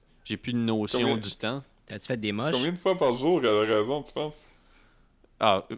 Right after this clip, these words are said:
Speaker 1: crissement souvent, mais tu peux jamais t'y fier, là.
Speaker 2: Ouais.
Speaker 1: Ouais.
Speaker 2: Eh, mais j'avais jamais pensé à ça, ce que t'as dit, qu'une horloge un peu lente a jamais raison, mais une horloge brisée a raison
Speaker 1: Non, non,
Speaker 2: deux fois
Speaker 1: elle a
Speaker 2: par
Speaker 1: moins
Speaker 2: jour.
Speaker 1: raison souvent.
Speaker 2: Ouais.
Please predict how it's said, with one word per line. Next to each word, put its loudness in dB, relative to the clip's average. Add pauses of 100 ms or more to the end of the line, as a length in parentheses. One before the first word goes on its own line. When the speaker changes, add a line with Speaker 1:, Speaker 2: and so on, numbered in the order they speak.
(120)
Speaker 1:
crissement -2
souvent, 0
mais -4 (1080)
tu -6
peux -2
jamais 4
t'y -12
fier, 0
là. -12 (880)
Speaker 2:
Ouais. -8 (240)
Speaker 1:
Ouais. -8 (760)
Speaker 2:
Eh, -6
mais -2
j'avais 2
jamais 0
pensé 0
à 0
ça, -4
ce -8
que -4
t'as -2
dit, -6
qu'une 0
horloge 0 (760)
un 0
peu 0
lente 2
a 4
jamais 2
raison, 2
mais -2
une 0
horloge 0
brisée -2
a 4
raison 2
Speaker 1:
Non, 6
non, 10
Speaker 2:
deux 4
fois 6
Speaker 1:
elle 8
a 10
Speaker 2:
par 8
Speaker 1:
moins 8
Speaker 2:
jour. 4
Speaker 1:
raison 6
souvent. -2 (840)
Speaker 2:
Ouais. -6